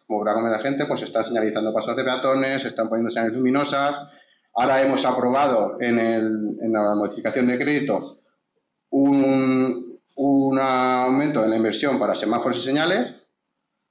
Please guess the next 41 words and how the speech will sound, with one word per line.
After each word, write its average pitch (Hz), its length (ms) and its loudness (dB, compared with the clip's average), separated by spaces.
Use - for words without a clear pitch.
cuestión 107 500 -4
que 107 920 -2
nos 107 160 -4
han 110 60 0
votado 110 260 0
en 104 80 -2
contra, 139 240 -2
no 110 80 0
sabemos 107 220 -4
muy 110 80 0
bien 110 140 0
por 110 160 -4
qué, 180 160 -2
pero 107 180 -2
bueno, 101 280 -2
vamos 135 280 0
a 139 40 0
aumentar 120 300 0
la 113 80 -2
señalítica 110 880 0
en 107 80 -2
pasos 113 220 -2
de 113 80 -2
peatones 131 360 0
porque 107 520 -2
creemos 120 320 -2
que 110 80 -6
es 107 60 -12
una 110 100 -2
cosa 110 180 -4
muy 110 120 0
importante, 139 760 -4
que 101 80 -10
estaba 104 600 0
para 98 160 0
evitar, 95 300 -6
pues, - 340 -10
tema 104 280 0
de 104 400 0
atropellos, 131 960 0
sustos, 147 640 -4